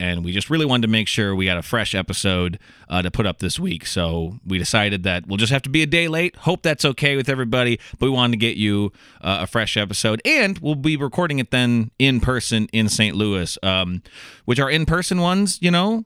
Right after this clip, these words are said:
a lot of good stuff comes from that. Usually when we're together, we are a little goofier. Uh, we're also a little more petty. Um, and, you know, Josh is taking a flight, so who knows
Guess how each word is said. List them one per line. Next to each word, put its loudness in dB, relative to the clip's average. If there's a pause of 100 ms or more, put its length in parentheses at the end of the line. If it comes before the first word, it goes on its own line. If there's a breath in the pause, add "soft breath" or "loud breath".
(120)
a 0
lot 2
of -6
good -2
stuff -4
comes 0
from 2
that. -2
Usually 2
when 4
we're 2
together, 0
we 2
are -2
a 0
little 0
goofier. -2 (180)
Uh, 0
we're 0
also 0
a -
little 2
more 0
petty. 0 (520 loud breath)
Um, 2
and, 4
you 4
know, 0
Josh -2
is -6
taking 0
a 0
flight, -2
so 2
who 2
knows 0